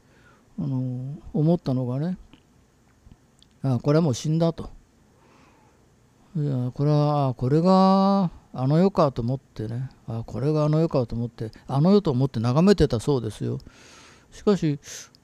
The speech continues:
「あれ？どうもこれはあの世じゃない」と。いうこと、ということは、「俺死んでねえぞ」と。死んでないにしても、あれだけの爆弾で無傷なはずがない。で、無傷なはずがないんだけど、傷がない。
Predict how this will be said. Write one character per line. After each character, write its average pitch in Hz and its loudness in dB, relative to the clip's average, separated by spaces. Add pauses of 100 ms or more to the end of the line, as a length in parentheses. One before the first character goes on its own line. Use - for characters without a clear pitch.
「あ 143 4
れ？ 254 4 (960)
ど 214 2
う 240 6
も 127 2
こ - -6
れ 185 2
は 120 -2
あ 107 -2
の 147 2
世 233 6
じ 165 4
ゃ 101 0
な 139 0
い」 113 -2
と。 - -20 (800)
い 185 0
う 202 0
こ 254 0
と、 156 -2
と 233 -4
い 262 0
う - 0
こ 254 -2
と 160 -2
は、 123 0
「俺 170 2
死 - -2
ん 185 6
で 254 6
ね 311 4
え 220 6
ぞ」 - 0
と。 - -20 (720)
死 - 2
ん 247 6
で 262 6
な 254 6
い 208 4
に 151 2
し - -8
て - -6
も、 110 -2
あ 113 -2
れ 135 0
だ 190 4
け 254 2
の 247 6
爆 190 4
弾 196 4
で 165 2
無 190 4
傷 190 0
な 135 0
は 117 2
ず 131 -2
が 127 0
な 113 -2
い。 107 -10 (720)
で、 185 -4
無 208 4
傷 285 0
な 165 6
は 147 4
ず 160 0
が 160 2
な 170 2
い 160 2
ん - 2
だ 127 -2
け 120 -6
ど、 117 -6
傷 151 -4
が 160 0
な 135 0
い。 107 -6